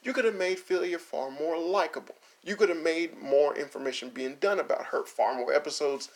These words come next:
introducing her rather than the main characters, or her, or her interacting more with the main characters. So you got to understand Philia a lot better. But then you also go into her reasons and decisions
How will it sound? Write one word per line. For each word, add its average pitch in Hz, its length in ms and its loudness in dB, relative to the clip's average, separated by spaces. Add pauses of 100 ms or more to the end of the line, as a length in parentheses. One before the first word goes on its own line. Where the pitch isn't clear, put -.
(300)
introducing 156 600 -2
her 139 180 -4
rather 113 260 -4
than 131 200 -8
the 143 60 -10
main 143 260 -4
characters, - 600 -2
or 160 140 4
her, 185 240 4 (280)
or 151 140 6
her 196 280 0 (340)
interacting 185 640 -2
more 240 260 0
with - 180 -10
the - 80 -10
main 127 260 -4
characters. - 480 -8 (220)
So - 120 -2
you 240 160 -2
got 220 180 4
to 196 60 0
understand 175 380 -4
Philia 151 360 -2
a - 20 2
lot - 260 -2
better. 190 220 0 (300)
But 190 140 4
then 214 140 -6
you 226 180 -8
also 233 380 2
go 180 320 0
into 180 280 -6
her 170 160 -2
reasons 170 540 -8
and 160 120 -6
decisions 165 540 -6